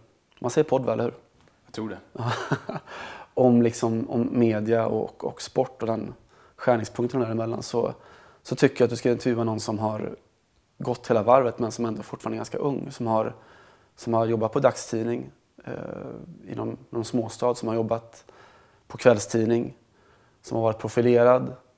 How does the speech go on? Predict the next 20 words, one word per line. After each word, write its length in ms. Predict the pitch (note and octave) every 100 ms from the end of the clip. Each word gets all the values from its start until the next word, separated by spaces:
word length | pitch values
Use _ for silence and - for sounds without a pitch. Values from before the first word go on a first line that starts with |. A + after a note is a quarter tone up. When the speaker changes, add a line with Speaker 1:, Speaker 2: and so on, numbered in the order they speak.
| _ -
Speaker 1:
eh, 240 | A#2+ A#2+
som 160 | B2 A2+
har 60 | G#2
gjort 180 | A2
radio, 520 | A2+ A2 A2 A2 B2 B2+ _ _ _ _ _ _
som 260 | - - A2
har 260 | A2 G#2
gjort 500 | G#2 - G#2+ - -
T 300 | - B2+ A2+
V, 120 | G#2 B2
varit 180 | B2
oerhört 200 | A#2 G#2+
profilerad 440 | - G#2+ A2+ A2 G#2+
där 280 | A2+ C3 C#3 _ - _ _ _ _ _ -
och 120 | A#2+
som 80 | A#2+
hela 220 | B2 A2
tiden 240 | A#2+ A2
gått 180 | G#2+ G#2
vidare. 480 | A#2 A2+ G2 B2